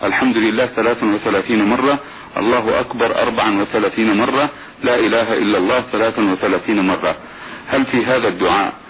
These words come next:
آه، نص صريح، آه، يجب على الإنسان أن يتبعه؟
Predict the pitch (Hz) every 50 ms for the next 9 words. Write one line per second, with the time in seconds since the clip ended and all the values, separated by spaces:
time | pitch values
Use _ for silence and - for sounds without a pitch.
0 | - - - - - - - 101 104 104 101 101 104 110 123 135 - - - -
1 | 113 98 90 - 104 104 107 120 127 127 123 - - - 107 98 98 95 92 87
2 | 87 87 90 92 101 107 - 110 113 117 110 110 110 95 98 92 90 95 98 98
3 | 92 104 95 - - 120 107 104 101 107 104 104 - 107 95 110 104 107